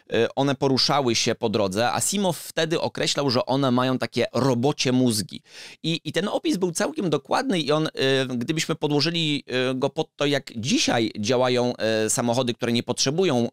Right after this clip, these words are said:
żywego kierowcy, e, to, no, to panie Asimov, e, całkiem nieźle. Dlatego, mm, jedna ze spółek, która, mm, dzisiaj możemy śmiało powiedzieć, przoduje na rynku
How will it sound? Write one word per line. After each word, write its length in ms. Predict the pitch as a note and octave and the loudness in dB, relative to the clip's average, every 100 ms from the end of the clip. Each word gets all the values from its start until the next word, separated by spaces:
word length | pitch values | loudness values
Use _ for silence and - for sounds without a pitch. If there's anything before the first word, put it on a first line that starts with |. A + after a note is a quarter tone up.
| A2 | -2
żywego 460 | G#2+ B2 C3 A#2 | 0 2 0 -2
kierowcy, 560 | G#2 G#2+ G2+ - C#3+ - - - - - | -2 -2 -2 -2 -4 -4 -8 -20 -20 -12
e, 260 | - A#2 A#3+ | -2 0 0
to, 360 | - - A#3 C#4 C#4+ - - - | 0 0 0 -2 -10 -20 -18 -4
no, 340 | G#2+ C3+ G#3 | -2 0 -2
to 120 | - | -4
panie 300 | - D3 D#3+ | -4 -2 0
Asimov, 480 | A#2+ - D#3+ D#3+ D3 - | 0 0 0 0 -2 -4
e, 120 | A#2 | -2
całkiem 420 | C#3+ C#3+ - C3+ | 0 -2 0 2
nieźle. 420 | A#2 F#2 E2+ B2 - - - | 2 0 0 -2 -4 -16 -8
Dlatego, 440 | G2+ C#3 D#3+ E3 A2+ | -4 -2 0 0 -2
mm, 220 | E2+ A#2 A#2 | -4 -2 2
jedna 340 | A#2+ C#3 C#3+ | 0 0 0
ze 140 | B2+ | 0
spółek, 440 | B2 - E3+ D3+ - | -2 0 0 0 -6
która, 580 | - - B2+ A#2+ A#2+ A#2+ - | -12 -4 0 2 0 -2 -6
mm, 580 | F2 A2 G#2+ G#2+ G#2+ A2 _ - | -6 -4 -4 -2 -4 -6 _ -20
dzisiaj 400 | F#2+ G#2+ C#3 B2+ - | -10 -4 0 -2 -2
możemy 220 | B2 C3 | -4 -2
śmiało 220 | C3 B2+ | -2 -2
powiedzieć, 400 | A#2 B2+ B2 B2 | -2 -2 -2 -6
przoduje 580 | - - C#3+ C3+ A#3 G3+ | -6 -2 -2 0 0 0
na 140 | B2+ | 2
rynku 500 | A#2 B2+ - A2+ A2 | 2 0 0 0 0